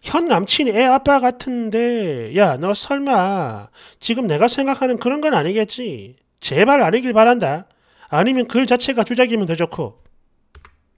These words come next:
칠 번. 야, 진짜 난감하다. 아니, 육 개월인데 그 기간 동안 생리를 안 하는데 어떻게 그걸 모를 수가 있냐? 쓰니 혹시 다낭성 난소 증후군이라도 알아요?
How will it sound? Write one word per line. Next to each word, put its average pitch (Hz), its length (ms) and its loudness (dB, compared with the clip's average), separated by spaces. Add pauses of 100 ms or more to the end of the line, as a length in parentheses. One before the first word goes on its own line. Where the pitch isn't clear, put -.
(220)
칠 - 180 -4
번. 208 180 -4 (800)
야, 214 400 6
진짜 262 460 0
난감하다. 170 720 0
아니, 196 240 -2
육 240 160 -6
개월인데 165 920 0
그 277 160 -4
기간 269 280 0
동안 254 180 0
생리를 254 420 -2
안 170 120 0
하는데 185 320 -4
어떻게 233 360 -4
그걸 233 240 0
모를 196 220 -2
수가 226 260 -4
있냐? 151 460 -6
쓰니 285 260 -6
혹시 285 380 -4
다낭성 247 640 -2
난소 170 340 -4
증후군이라도 214 640 -2
알아요? 254 460 2